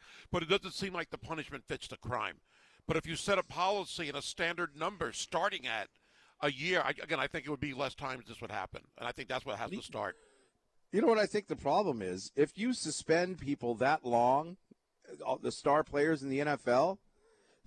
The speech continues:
Speaker 2: <laughs> all your good players are gonna be gone. Think about it. All your star <laughs> players are gonna be gone. You'll have Tom Brady at fifty-five years old going, <laughs> you know, dominating the league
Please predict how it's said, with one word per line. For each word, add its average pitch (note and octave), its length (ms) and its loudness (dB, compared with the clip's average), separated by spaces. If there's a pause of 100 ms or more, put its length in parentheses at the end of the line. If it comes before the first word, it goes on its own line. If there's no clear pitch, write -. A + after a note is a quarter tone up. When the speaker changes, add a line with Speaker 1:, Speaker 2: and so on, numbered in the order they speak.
(120)
Speaker 2:
<laughs> - 1300 -2
all B3+ 180 6
your A3+ 120 0
good F#3 260 4
players A3 400 4
are - 20 0
gonna F3 160 6
be E3+ 80 2
gone. D#3+ 640 2 (1120)
Think C4+ 160 4
about F3+ 260 6
it. A2+ 140 -2
All G#3+ 200 6
your B3 120 2
star C4+ 380 2
<laughs> - 20 2
players A3 500 4
are F#3+ 80 0
gonna G3 200 4
be G3 120 0
gone. D3 600 4 (340)
You'll G#3+ 140 6
have F#3+ 140 6
Tom A#3 340 4
Brady G3 400 6
at D3+ 100 4
fifty-five G#3 800 2
years F#3 220 8
old F3+ 260 8
going, C#3 400 4
<laughs> - 20 -20
you F3 280 0
know, D#3 180 6 (240)
dominating G#3 640 4
the F#3+ 100 4
league D#3+ 540 4